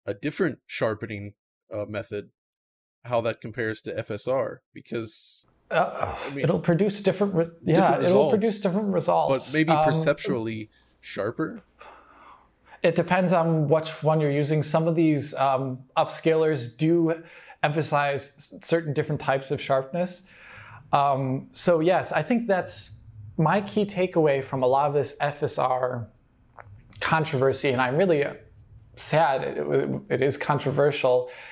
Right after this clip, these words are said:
Speaker 2: is that it should be best compared against <laughs> the bilinear, bicubic, Lentros, whatever point sample filters,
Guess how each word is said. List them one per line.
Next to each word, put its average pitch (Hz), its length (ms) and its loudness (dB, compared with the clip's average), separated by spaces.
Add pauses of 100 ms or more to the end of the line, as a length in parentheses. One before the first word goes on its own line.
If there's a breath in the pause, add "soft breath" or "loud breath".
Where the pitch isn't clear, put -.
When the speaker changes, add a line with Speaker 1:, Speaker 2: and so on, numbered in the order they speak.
(120)
Speaker 2:
is 127 160 0
that 139 360 0 (360 loud breath)
it 160 100 2
should 190 220 2
be 196 100 4
best 165 460 0
compared 151 720 0 (240)
against 143 580 -2 (560)
<laughs> - 520 -8
the 143 260 4
bilinear, 151 600 4
bicubic, 139 580 0
Lentros, 135 580 0 (160)
whatever 156 800 0
point 160 240 0
sample 143 320 -2
filters, 135 560 0